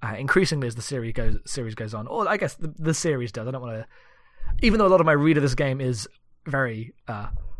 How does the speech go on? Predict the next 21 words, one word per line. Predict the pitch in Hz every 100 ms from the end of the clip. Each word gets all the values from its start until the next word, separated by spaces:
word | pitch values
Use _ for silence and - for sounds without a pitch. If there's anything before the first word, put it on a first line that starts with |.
| - - _
directed | - 131 123 - 120
as | 110 110 -
Kojima | 117 117 117 107
as | 113
auteur, | 113 - 127
'cause | 127 127
I |
don't | 123
think | 131 117
you |
can | 110 113
read | 113 107
this | 107
game | 117 107 107
and | 110
have | 117 117
it |
make | 113 98
sense | 120 110
without | 107 123 156
that. | 202 -